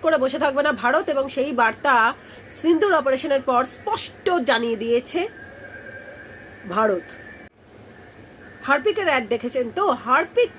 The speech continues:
যেমন আমাদের একটি টয়লেট ক্লিনার আছে আমাদের দেশে, সেই হারপিক যেমন খুঁজে খুঁজে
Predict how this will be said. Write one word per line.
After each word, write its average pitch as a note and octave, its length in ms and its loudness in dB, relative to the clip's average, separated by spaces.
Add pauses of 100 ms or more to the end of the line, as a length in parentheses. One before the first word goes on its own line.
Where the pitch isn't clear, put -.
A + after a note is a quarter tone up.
যেমন A#3+ 480 0
আমাদের B3 500 2 (320)
একটি C#4 440 2
টয়লেট C#4 360 4
ক্লিনার A#3+ 360 2
আছে G#3 220 -2
আমাদের A3+ 300 0
দেশে, A3 320 2
সেই F4 440 2
হারপিক C#4 600 0 (500)
যেমন C#4 260 2
খুঁজে F#4 440 2
খুঁজে C4+ 460 0